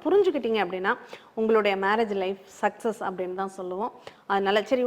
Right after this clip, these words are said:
உங்களுக்கு வரக்கூடிய அந்த வாழ்க்கை துணை எப்படின்னா இவங்க வந்து கொஞ்சம் ஸ்லோவா தான் இருப்பாங்க. வேலைகளை ரொம்ப நிதானமாக செய்யக்கூடியவர்களாக தான் இருப்பாங்க. ஆ,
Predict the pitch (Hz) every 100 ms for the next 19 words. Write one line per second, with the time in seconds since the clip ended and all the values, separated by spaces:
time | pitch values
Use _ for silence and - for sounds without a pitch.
0 | 254 302 339 262 208 208 214 208 190 180
1 | 190 202 208 202 185 185 190 214 202 190
2 | 208 214 190 233 - - - - - 214
3 | 208 208 240 262 277 285 - 214 208 202
4 | 208 196 196 180 202 - 220 226 262 277
5 | 233 214 226 233 202 220 240 214 202 220
6 | 240 262 240 233 240 - 208 202 214 202
7 | 196 196 196 185 196 190 214 196 202 208
8 | 202 185 214 - - - -